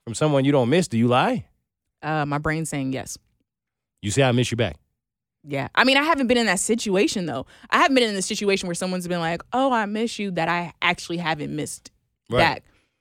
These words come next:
Speaker 2: But I think that if someone did say that to me and I didn't feel the same way, depending on, yeah, my re-, relationship with that person, I probably would lie.
Speaker 1: You would lie?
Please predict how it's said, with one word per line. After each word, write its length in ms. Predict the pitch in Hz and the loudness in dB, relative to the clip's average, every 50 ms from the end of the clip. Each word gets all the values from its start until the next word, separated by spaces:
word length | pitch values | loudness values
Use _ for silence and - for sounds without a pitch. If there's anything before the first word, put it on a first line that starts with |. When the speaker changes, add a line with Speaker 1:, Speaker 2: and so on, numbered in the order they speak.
| _ _ _ _ _ - | _ _ _ _ _ -6
Speaker 2:
But 240 | 175 175 220 214 196 - | 0 2 2 4 4 4
I 160 | - 196 202 | 2 0 0
think 260 | 196 - 240 220 - | 0 0 0 0 2
that 100 | 202 180 | 2 2
if 100 | 180 185 | 2 2
someone 340 | - - 202 202 190 185 175 | 0 -2 -2 -2 -2 -2 -2
did 220 | 156 180 185 180 | 0 0 0 0
say 200 | - - 190 185 | 0 0 0 0
that 200 | 190 196 190 185 _ _ _ _ _ _ _ | 0 0 -2 -2 _ _ _ _ _ _ _
to 160 | - - 208 190 | -10 -6 -4 -4
me 260 | 196 202 214 233 220 - | -2 -2 -4 -4 -6 -6
and 100 | - 170 | -6 -4
I 100 | 165 160 | -4 -4
didn't 320 | 170 160 151 175 180 180 165 | -4 -4 -4 -4 -4 -4 -4
feel 140 | - 170 170 | -4 -4 -4
the 80 | 165 160 | -4 -4
same 300 | - - 160 156 156 160 | -6 -6 -8 -6 -6 -6
way, 360 | 165 175 165 160 170 202 233 - _ _ _ _ _ _ _ _ _ | -6 -6 -6 -6 -6 -8 -8 -12 _ _ _ _ _ _ _ _ _
depending 400 | - 185 - 220 208 208 202 196 175 | -8 -6 -2 -2 0 0 0 0 -2
on, 460 | 170 180 180 180 180 175 180 165 135 | -2 -2 -2 -2 -4 -4 -6 -6 -4
yeah, 320 | 120 143 180 160 151 143 147 _ _ _ _ _ | -2 0 0 0 -2 -6 -10 _ _ _ _ _
my 160 | - 160 156 156 | -8 -6 -4 -4
re-, 200 | 151 151 143 - - _ _ _ _ _ _ _ _ - | -4 -6 -8 -12 -14 _ _ _ _ _ _ _ _ -16
relationship 520 | 165 165 170 160 165 180 185 - - 196 180 | -10 -8 -4 -2 -2 -2 -2 -4 -8 -8 -8
with 80 | 175 170 | -4 -4
that 140 | 165 160 - | -4 -4 -4
person, 300 | - 180 165 160 - 202 | -4 -4 -4 -4 -6 -8
I 60 | 170 | -10
probably 260 | 143 - 156 147 143 | -10 -10 -10 -10 -8
would 140 | 131 139 143 | -8 -8 -8
lie. 300 | 139 139 139 143 151 160 - _ _ _ _ _ _ _ _ _ _ _ _ - | -8 -8 -8 -10 -10 -12 -16 _ _ _ _ _ _ _ _ _ _ _ _ -6
Speaker 1:
You 100 | - 117 | -2 0
would 80 | 120 | 2
lie? 240 | 131 143 143 87 73 | 2 2 2 0 -2